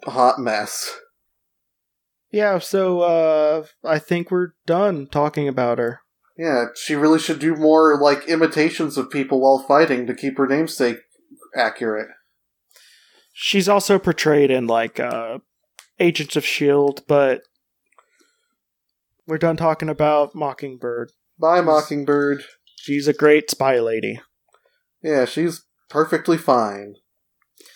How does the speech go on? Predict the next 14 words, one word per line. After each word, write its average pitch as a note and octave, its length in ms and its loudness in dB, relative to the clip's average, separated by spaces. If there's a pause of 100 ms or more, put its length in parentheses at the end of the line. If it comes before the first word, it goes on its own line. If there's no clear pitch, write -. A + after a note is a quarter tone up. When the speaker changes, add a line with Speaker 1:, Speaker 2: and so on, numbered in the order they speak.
(680)
Speaker 2:
Like, C#3 420 -2 (180)
like, D#3 320 -2
if D3 140 -4
you F3+ 160 -2
need F#3+ 440 0 (800)
a D3+ 80 0
spy F3 360 0
lady G3+ 340 2
in F#3 80 -2
your F3 140 -4
comic, G3 440 -2
Mockingbird, F#3 760 -2 (360)
definitely E3 460 0
there. C#3 420 -4